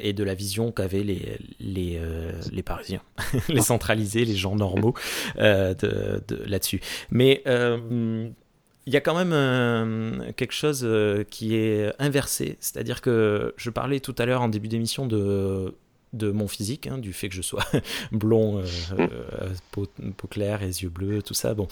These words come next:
Speaker 1: à la limite, ça, on s'affiche, mais quand je m'exprime, euh, je suis au contact d'une clientèle au quotidien, hein, je vends des chaussures, euh, et, euh, et on m'a souvent dit, « Mais d'où est-ce que vous venez ? » Mais pas que à cause de ma,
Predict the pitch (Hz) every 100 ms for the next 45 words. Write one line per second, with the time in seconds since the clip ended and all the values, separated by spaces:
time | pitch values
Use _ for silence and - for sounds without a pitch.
0 | - - 110 107 123 123 117 107 110 -
1 | 180 196 - 123 120 156 170 147 127 -
2 | - 214 185 117 107 104 - 113 - 107
3 | 117 - 107 104 98 107 101 113 101 -
4 | - - 95 160 160 139 95 95 92 -
5 | 104 - 120 123 87 - - - - -
6 | 120 113 110 107 104 101 98 101 139 135
7 | 131 - - 190 139 110 196 226 131 113
8 | - - 127 160 190 - - 123 113 120
9 | 123 175 - - - - 117 - 147 -
10 | 165 165 - 120 127 113 110 101 101 101
11 | 95 92